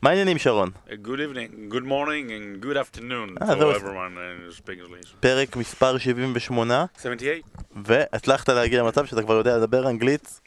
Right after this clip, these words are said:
Speaker 1: שוטפת.
Speaker 2: אמ, אני מקשיב לרעיונות, לא, זה באמריקאית, אני מקשיב לרעיונות של ניב דוברת,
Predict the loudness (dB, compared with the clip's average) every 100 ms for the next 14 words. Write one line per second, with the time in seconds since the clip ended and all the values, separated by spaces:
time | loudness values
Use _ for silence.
0 | _ -4 2 2 2 -2 0 0 0 -2
1 | -6 -8 -8 -10 -10 -10 -10 -10 -8 -6
2 | -2 0 2 0 0 0 0 0 0 -2
3 | -2 -4 -4 -6 -6 -6 -6 -8 -8 -4
4 | -4 -4 -6 -10 -4 -2 -2 -4 -8 -12
5 | -12 -8 -2 -2 -4